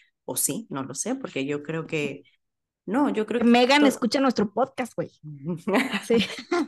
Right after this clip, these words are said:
Speaker 1: No, pero pues ir Meghan y Britney y todos ven los comentarios y el hate que les llega, o lo que dice en la revista, o lo que dijeron en el,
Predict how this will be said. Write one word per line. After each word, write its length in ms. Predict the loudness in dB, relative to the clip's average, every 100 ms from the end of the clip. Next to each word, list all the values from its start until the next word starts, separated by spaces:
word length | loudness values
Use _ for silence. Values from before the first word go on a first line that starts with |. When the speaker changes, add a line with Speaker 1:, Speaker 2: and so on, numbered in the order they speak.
| 2 0 -2 2
Speaker 1:
No, 360 | 6 6 6 4
pero 260 | 2 2 4
pues 280 | 4 4 2
ir 160 | 2
Meghan 680 | 2 0 0 -2 -2 -2 -2
y 260 | -4 -4 -8
Britney 560 | -4 -4 -4 -4 -4 -4
y 80 |
todos 440 | -4 -2 0 -2 -4
ven 160 | -4
los 140 | -4 -4
comentarios 840 | -4 -6 -6 -6 -4 -6 -6 -6 -8
y 40 |
el 140 | -10 -8
hate 240 | -8 -8
que 120 | -8 -8
les 180 | -8
llega, 360 | -6 -6 -6 -8
o 140 | -6 -4
lo 160 | -4
que 120 | -6 -6
dice 300 | -6 -6 -8
en 120 | -8
la 100 | -8
revista, 640 | -8 -4 -4 -4 -6 -10 -16 -8
o 120 | -2 -2
lo 140 | -2
que 100 | -6
dijeron 460 | -8 -4 -4 -4 -6
en 160 | -6
el, 600 | -6 -8 -10 -10 -12 -14